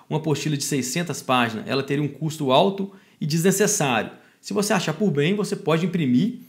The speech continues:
A medianiza, ela tá toda ajustada já pra impressão, mesmo que seja margem espelhada ou não, da forma que você quiser, o material pode ser impresso. Então, o material é encaminhado de forma digital.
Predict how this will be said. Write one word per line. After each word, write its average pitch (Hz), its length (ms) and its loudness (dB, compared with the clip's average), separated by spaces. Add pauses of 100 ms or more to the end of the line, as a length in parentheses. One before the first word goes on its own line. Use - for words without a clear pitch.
(300)
A 160 120 2
medianiza, 147 600 4
ela 135 120 2
tá 131 120 0
toda 180 340 4
ajustada 127 500 0
já 113 240 -2
pra 127 120 -4
impressão, 123 640 -4 (400)
mesmo 156 280 4
que 151 60 -8
seja 131 220 0
margem 123 340 2
espelhada 127 640 0
ou 143 100 2
não, 127 320 0
da 127 120 -2
forma 160 200 -4
que 151 60 -10
você 143 220 -6
quiser, 143 520 0
o 143 60 -4
material 147 380 -2
pode 147 240 0
ser 180 80 -2
impresso. 131 520 0 (280)
Então, 175 500 0 (380)
o 143 80 -2
material 151 320 2
é - 20 4
encaminhado 151 680 0
de 143 120 -10
forma 151 280 -2
digital. 131 840 0